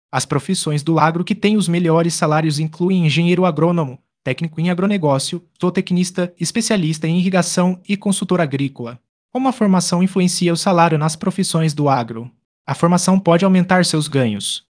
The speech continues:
Cursos superiores e especializações podem abrir portas para posições melhores e salários mais altos. Existe demanda por profissionais do agro no Brasil?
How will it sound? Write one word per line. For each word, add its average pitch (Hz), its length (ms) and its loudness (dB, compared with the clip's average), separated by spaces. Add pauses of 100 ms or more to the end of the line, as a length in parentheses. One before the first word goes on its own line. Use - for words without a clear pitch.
(100)
Cursos 190 340 0
superiores 165 720 2
e 175 60 -2
especializações 165 920 0
podem 185 380 2
abrir 156 240 2
portas 165 400 0
para 160 200 2
posições 160 520 0
melhores 165 560 4
e 170 40 -2
salários 156 480 2
mais 151 240 0
altos. - 600 -2 (300)
Existe 160 340 0
demanda 175 340 4
por 165 160 -2
profissionais 185 640 2
do 160 160 2
agro 143 220 4
no 123 80 -2
Brasil? 123 520 0